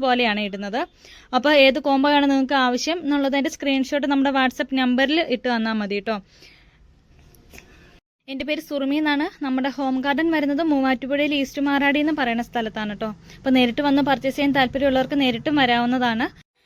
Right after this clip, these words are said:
ഇന്നത്തെ നമ്മുടെ വീഡിയോ ഒരു മാക്സിമം ഒരു ഓഫർ പ്രൈസിലാട്ടോ നമ്മൾ കൊണ്ടുവരുന്നത്. ദാ ഈ കാണുന്ന പോലെ തന്നെ വളരെ കുറച്ച് പ്ലാന്റ്സുകളാണ് നമുക്കിനി ഉള്ളൂ. അതും രണ്ട് മൂന്ന് പ്ലാന്റ്സുകൾ വീതമൊക്കെ ആയിട്ടിരിക്കുന്ന പ്ലാന്റുകളാണ് ഇന്നത്തെ നമ്മുടെ ഒരു കോംബോയിൽ നമ്മൾ ഇൻക്ലൂഡ് ചെയ്യുന്നത്.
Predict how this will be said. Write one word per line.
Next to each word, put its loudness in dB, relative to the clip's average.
ഇന്നത്തെ -2
നമ്മുടെ 0
വീഡിയോ 0
ഒരു 0
മാക്സിമം 0
ഒരു 2
ഓഫർ 0
പ്രൈസിലാട്ടോ -2
നമ്മൾ 2
കൊണ്ടുവരുന്നത്. -4
ദാ 0
ഈ 2
കാണുന്ന -2
പോലെ 2
തന്നെ 0
വളരെ 0
കുറച്ച് -4
പ്ലാന്റ്സുകളാണ് 0
നമുക്കിനി -2
ഉള്ളൂ. -4
അതും 0
രണ്ട് 4
മൂന്ന് 4
പ്ലാന്റ്സുകൾ 0
വീതമൊക്കെ 0
ആയിട്ടിരിക്കുന്ന -2
പ്ലാന്റുകളാണ് 0
ഇന്നത്തെ 0
നമ്മുടെ -2
ഒരു -6
കോംബോയിൽ 4
നമ്മൾ 2
ഇൻക്ലൂഡ് 0
ചെയ്യുന്നത്. -2